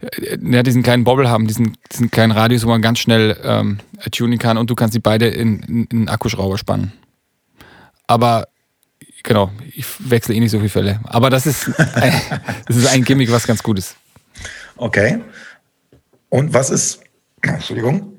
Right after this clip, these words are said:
Speaker 2: <clears throat> was ist für dich der eine Lieblingsdrummer, wo du sagen würdest, der hat dich so dermaßen gekriegt, dass du sagen willst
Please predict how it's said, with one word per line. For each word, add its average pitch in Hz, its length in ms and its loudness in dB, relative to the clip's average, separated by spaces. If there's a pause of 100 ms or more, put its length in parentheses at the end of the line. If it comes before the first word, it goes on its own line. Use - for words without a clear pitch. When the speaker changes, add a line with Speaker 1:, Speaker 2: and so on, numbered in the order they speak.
Speaker 2:
<clears throat> 165 440 0 (760)
was 117 240 2
ist 143 100 0
für 151 100 0
dich 139 380 -2 (520)
der 135 300 4
eine 120 600 2 (240)
Lieblingsdrummer, 90 1040 0 (760)
wo 98 120 0
du 95 80 0
sagen 104 340 2
würdest, 98 380 0 (340)
der 110 140 0
hat 127 140 0
dich 113 120 -2
so 113 120 -2
dermaßen 117 720 2
gekriegt, 107 420 -2
dass 95 160 2
du 107 80 -2
sagen 95 300 2
willst 92 320 -4